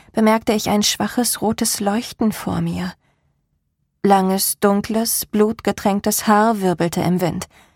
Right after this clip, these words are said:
Leere Augen beobachteten mich. Blut tropfte von zu langen Fingernägeln und hob sich kontrastreich vom weißen Schnee ab.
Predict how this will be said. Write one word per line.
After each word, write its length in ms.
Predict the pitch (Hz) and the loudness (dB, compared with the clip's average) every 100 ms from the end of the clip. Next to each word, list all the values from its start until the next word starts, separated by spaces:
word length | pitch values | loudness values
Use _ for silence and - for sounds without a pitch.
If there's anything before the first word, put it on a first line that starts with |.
| _ _ _ _ - | _ _ _ _ -2
Leere 380 | 220 220 226 220 | 0 0 -4 -4
Augen 460 | 208 208 208 202 196 | -2 -2 -2 -4 -6
beobachteten 680 | 190 190 196 - 190 196 185 | -8 -6 -8 -8 -6 -4 -4
mich. 260 | 196 - _ _ _ _ - - | -6 -12 _ _ _ _ -20 -2
Blut 360 | 233 226 233 - _ | 0 2 0 -6 _
tropfte 440 | - 208 - - | 0 0 0 -4
von 220 | - 175 170 | 0 0 0
zu 180 | - | 0
langen 340 | 202 196 190 185 | 2 2 2 0
Fingernägeln 760 | 214 220 180 180 185 190 185 180 - - | 2 2 2 2 2 2 0 -2 -14 -2
und 220 | - 220 - | 2 2 2
hob 180 | 233 | 0
sich 200 | - 214 | 0 -4
kontrastreich 840 | - 208 - 220 220 - 208 220 - | 0 -2 2 2 2 0 0 0 0
vom 200 | 220 208 | 2 4
weißen 360 | 202 208 220 | 2 2 0
Schnee 340 | 208 214 190 175 | 0 2 2 0
ab. 240 | - - | -4 -10